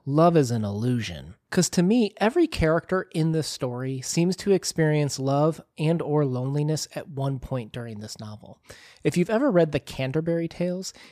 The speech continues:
it's this long stretching narrative where the themes and morals aren't what's connecting each of the stories. Instead, what's more important is the narrators.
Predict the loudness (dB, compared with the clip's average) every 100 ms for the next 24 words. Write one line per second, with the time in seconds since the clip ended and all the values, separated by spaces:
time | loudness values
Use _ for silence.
0 | -4 -4 -2 -2 -4 -4 -2 0 2 2
1 | 0 0 0 0 0 0 0 -2 -4 -8
2 | -12 -16 -18 -20 -20 -8 0 2 2 2
3 | 0 0 2 2 4 4 4 4 6 6
4 | 4 2 -6 -6 -2 -4 -4 -4 -2 -2
5 | -4 -8 -8 -8 -8 -10 -10 -8 -8 -6
6 | -4 -2 -4 -4 -4 -2 0 -2 -2 -2
7 | -2 -4 -2 -4 -4 -12 -12 -10 -8 -6
8 | -6 -6 -10 -14 -16 -18